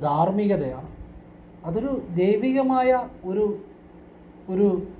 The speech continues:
ദൈവികമായ ഒരു ഈശ്വരാനുഗ്രഹം ഉണ്ടാക്കുന്നതോടൊപ്പം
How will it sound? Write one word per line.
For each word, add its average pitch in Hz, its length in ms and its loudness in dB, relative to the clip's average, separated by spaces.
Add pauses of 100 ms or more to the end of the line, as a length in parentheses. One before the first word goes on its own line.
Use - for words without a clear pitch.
(1200)
ദൈവികമായ 202 600 0 (100)
ഒരു 190 80 0 (120)
ഈശ്വരാനുഗ്രഹം 196 680 0 (640)
ഉണ്ടാക്കുന്നതോടൊപ്പം 202 1080 4